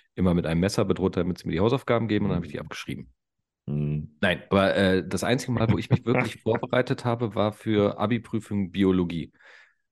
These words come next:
Speaker 1: Das
Speaker 2: Ja,
Speaker 1: war das Einzige,
Speaker 2: ja.
Speaker 1: wo ich mich wirklich hingesetzt habe, weil ich gedacht habe, „Verkack
Speaker 2: Ja.
Speaker 1: noch mal. Ähm, es kommt auf die Note jetzt mal drauf an,
Speaker 2: Ja.
Speaker 1: dass du dein scheiß Abi kriegst.“ Und da habe ich mich, äh, wirklich vorbereitet. Also da habe ich wirklich,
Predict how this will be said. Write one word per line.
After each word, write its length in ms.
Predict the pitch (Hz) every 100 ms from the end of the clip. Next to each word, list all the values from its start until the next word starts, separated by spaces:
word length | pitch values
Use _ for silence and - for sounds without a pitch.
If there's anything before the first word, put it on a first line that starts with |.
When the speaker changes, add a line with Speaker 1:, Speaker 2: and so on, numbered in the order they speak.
| -
Speaker 1:
Das 120 | 85
Speaker 2:
Ja, 40 | 127
Speaker 1:
war 60 |
das 100 | 117
Einzige, 360 | 107 120 - 117
Speaker 2:
ja. 40 |
Speaker 1:
wo 60 | 107
ich 120 | 101
mich 300 | 101 - 98
wirklich 320 | 135 139 131
hingesetzt 560 | 120 117 98 87 - -
habe, 220 | 90 104
weil 80 | 95
ich 80 | -
gedacht 240 | 98 -
habe, 120 | 113
„Verkack 500 | - - - 147 147
Speaker 2:
Ja. 20 |
Speaker 1:
noch 160 | 123 113
mal. 360 | 101 113 151 165 - - _ -
Ähm, 360 | 98 101 104 107 _
es 120 | -
kommt 180 | - 113
auf 100 | 101
die 100 | -
Note 340 | 90 98 104 101
jetzt 260 | 87 -
mal 180 | 80 71
drauf 300 | - 76 -
an, 240 | 82 147 - - - - _ -
Speaker 2:
Ja. 320 | 78 78 76 82 _ _ -
Speaker 1:
dass 160 | 82
du 80 | 98
dein 160 | 87 82
scheiß 240 | - 78
Abi 200 | - 117
kriegst.“ 340 | 127 127 - -
Und 140 | 92
da 80 | 92
habe 100 | 92
ich 120 | -
mich, 220 | 95 -
äh, 360 | - 90 95 92
wirklich 240 | 104 -
vorbereitet. 580 | - 117 82 71 - 78
Also 160 | 82 85
da 80 | 90
habe 100 | -
ich 100 | 104
wirklich, 360 | 95 95 -